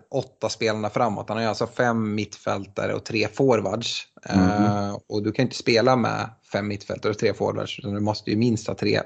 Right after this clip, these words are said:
Speaker 1: försvarare. Eh, så vem hade du bänkat av? Eh, Benrahma, Salah,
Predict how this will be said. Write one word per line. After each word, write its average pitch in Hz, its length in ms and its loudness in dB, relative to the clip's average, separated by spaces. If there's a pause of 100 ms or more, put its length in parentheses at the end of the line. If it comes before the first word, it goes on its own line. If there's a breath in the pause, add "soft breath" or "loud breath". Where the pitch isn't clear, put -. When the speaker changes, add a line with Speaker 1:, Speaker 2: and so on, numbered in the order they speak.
Speaker 1:
försvarare. 98 640 4 (540 loud breath)
Eh, 101 200 0
så - 120 0
vem 185 340 6
hade 165 220 4
du 202 120 4
bänkat 120 460 2
av? 104 200 2 (580)
Eh, - 240 -16
Benrahma, 135 760 4 (560)
Salah, 127 600 2